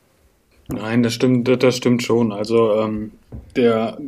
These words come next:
auch wenn es eng beisammen ist in der Tabelle, ist das schon, äh, eigentlich auch ein Unterschied zu erkennen, finde ich.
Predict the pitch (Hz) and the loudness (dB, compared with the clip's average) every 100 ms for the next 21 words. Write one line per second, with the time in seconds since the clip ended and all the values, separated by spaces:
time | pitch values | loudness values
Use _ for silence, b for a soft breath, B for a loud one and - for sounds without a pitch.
0 | - 127 135 135 127 120 127 139 147 135 | -2 0 2 4 4 2 2 4 6 4
1 | 135 127 127 139 147 147 139 135 135 120 | 4 4 4 4 2 2 4 4 4 4
2 | 131 127 123 - 120 - 127 127 120 117 | 4 4 2 2 0 2 4 6 4 2
3 | 117 120 117 113 123 123 127 117 127 117 | -2 -6 -8 -2 -2 -2 -4 -4 -4 -6
4 | 120 - 113 - 107 - 113 - 98 95 | -8 -12 -12 -10 -10 -8 -8 -8 -12 -14
5 | - | -18